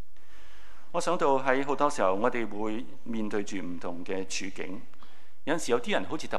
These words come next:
別係樂觀啲，或者話特別好似積極啲面對。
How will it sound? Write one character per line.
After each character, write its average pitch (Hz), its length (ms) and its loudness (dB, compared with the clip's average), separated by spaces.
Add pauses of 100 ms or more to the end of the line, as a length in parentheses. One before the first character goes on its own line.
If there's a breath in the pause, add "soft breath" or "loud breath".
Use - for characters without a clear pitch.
別 98 120 -2 (160)
係 87 300 -2
樂 92 280 -2
觀 127 280 0
啲， 120 240 -2 (100)
或 104 100 -2
者 101 160 -2
話 87 240 0
特 - 100 -2
別 95 200 -2
好 110 100 -2
似 120 180 -2
積 - 260 -2
極 - 200 -2
啲 127 140 0
面 90 220 -2
對。 82 180 -2